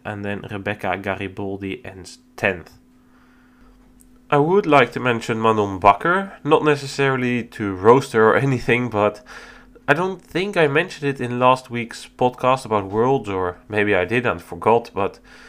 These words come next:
she only got called up at ten thirty the night before the race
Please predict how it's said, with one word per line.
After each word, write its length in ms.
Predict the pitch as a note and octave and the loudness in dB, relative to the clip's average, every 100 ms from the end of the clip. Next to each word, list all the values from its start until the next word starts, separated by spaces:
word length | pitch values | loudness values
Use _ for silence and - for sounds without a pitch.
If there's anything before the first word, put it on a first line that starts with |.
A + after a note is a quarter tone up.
| - - - | -20 -20 -20
she 120 | - C#3+ | 6 6
only 200 | F#3 F#3 | 6 0
got 240 | E3+ - | -2 0
called 240 | D3 C#3 | 2 4
up 200 | C3+ D3 | 4 4
at 360 | B2+ A2 G#2+ - _ | 4 4 2 -8 _
ten 240 | C#3 C#3 | 2 2
thirty 600 | C3+ C3 C3+ C3+ C3+ C3+ | -2 0 0 0 -6 -6
the 240 | A#2 A2 A2+ | -4 -4 -2
night 280 | A#2+ B2+ A2+ | 0 0 -2
before 320 | A2+ - A2+ | -10 -4 -2
the 140 | G#2 | 0
race 400 | G#2 B2+ C3 - | 0 -2 -6 -12